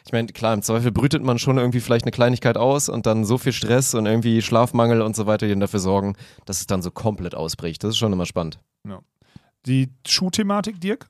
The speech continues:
Speaker 2: du als, äh, du als, äh, Sales-Beauftragter von Eintracht Spontent,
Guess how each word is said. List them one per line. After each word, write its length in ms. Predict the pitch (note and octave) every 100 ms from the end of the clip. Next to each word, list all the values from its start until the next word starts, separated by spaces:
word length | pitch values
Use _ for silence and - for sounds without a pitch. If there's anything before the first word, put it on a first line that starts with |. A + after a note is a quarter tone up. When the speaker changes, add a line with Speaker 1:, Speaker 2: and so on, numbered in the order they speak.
| -
Speaker 2:
du 160 | C#3+ D3+
als, 220 | D3 C#3
äh, 280 | C#3 C3+ C3
du 140 | D3
als, 280 | C#3 C3+ -
äh, 120 | B2+
Sales-Beauftragter 880 | - C#3+ D#3 - C#3+ D#3 - D#3 D#3
von 140 | C#3
Eintracht 320 | C3 D3 B2+ -
Spontent, 440 | B2+ C#3 F3